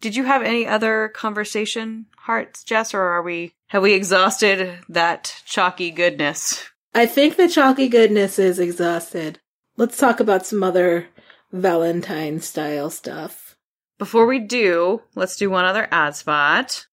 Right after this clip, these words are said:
Speaker 1: Our next ad spot is courtesy of Book Riot Insiders. As you may have heard, it's a new year, and that means new perks for Book Riot Insiders. We've sweetened the current short story and novel levels and introduced a brand new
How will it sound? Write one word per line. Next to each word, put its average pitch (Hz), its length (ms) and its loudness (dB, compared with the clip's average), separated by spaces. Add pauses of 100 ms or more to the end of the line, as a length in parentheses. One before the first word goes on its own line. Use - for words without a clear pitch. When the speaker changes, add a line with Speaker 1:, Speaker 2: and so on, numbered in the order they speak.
(240)
Speaker 1:
Our 220 580 4
next 214 280 0
ad 214 280 2
spot 214 460 0
is 226 300 0
courtesy 233 560 -6
of 226 320 -6
Book 175 240 -4
Riot 156 440 -4
Insiders. - 840 -6 (320)
As 226 220 0
you 269 100 2
may 302 140 4
have 302 180 0
heard, 254 420 -2
it's 226 220 -2
a 277 60 2
new 233 180 0
year, 190 500 -4
and 175 220 -6
that 190 180 -2
means 185 420 -10
new 180 260 -8
perks - 420 -8
for 190 120 -2
Book 165 200 -6
Riot 160 240 -2
Insiders. - 640 -6 (460)
We've 226 180 -2
sweetened 170 460 -6
the 180 80 -8
current 302 380 0
short 226 320 -4
story 214 340 -2
and 226 240 -2
novel 175 280 0
levels 165 420 -6
and - 180 -10
introduced 202 560 -8
a 208 120 -2
brand 220 600 -4
new 202 320 -4